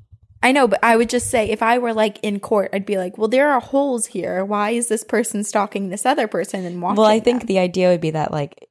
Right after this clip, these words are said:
Speaker 2: she was working with Alice and, like, they were having an orgy. But so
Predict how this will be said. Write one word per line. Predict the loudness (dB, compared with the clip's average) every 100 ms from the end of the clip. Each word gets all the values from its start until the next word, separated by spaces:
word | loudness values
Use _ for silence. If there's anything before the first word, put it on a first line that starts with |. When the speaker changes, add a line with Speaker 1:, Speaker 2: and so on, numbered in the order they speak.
| -12
Speaker 2:
she | -4 -2
was | -2 -2
working | -2 -2 -4 -2
with | -2
Alice | 2 2 2 -2 -4
and, | -4 -4
like, | -4 -8 -10
they | -4 -4
were |
having | -4 -4 -6
an | -4
orgy. | -4 -4 -8 -12 -14 _ _ _ 0
But | 0 2
so | 4 6 6 4 2